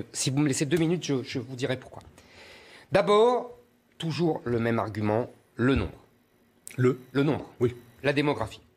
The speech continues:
Speaker 1: Vous savez, le général de Gaulle disait, on, on assimile des individus, on n'assimile pas des peuples. Aujourd'hui, nous avons, euh,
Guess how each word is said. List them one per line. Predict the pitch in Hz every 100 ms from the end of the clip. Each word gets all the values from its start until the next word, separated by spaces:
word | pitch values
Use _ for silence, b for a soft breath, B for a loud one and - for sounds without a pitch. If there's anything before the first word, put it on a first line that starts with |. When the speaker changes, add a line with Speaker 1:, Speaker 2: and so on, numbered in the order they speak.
| _
Speaker 1:
Vous | -
savez, | 117 143
le |
général | 147 127 117
de | 113
Gaulle | 113 127
disait, | 110 104 139 160
on, | 127 123
on | 127 127
assimile | 127 139 127 113
des | 107
individus, | 117 104 110 143
on | 135
n'assimile | 110 127 107
pas | 127
des | 104 -
peuples. | - - B B B B
Aujourd'hui, | 143 175 151 143 123
nous | 110 135
avons, | 139 120 - -
euh, | -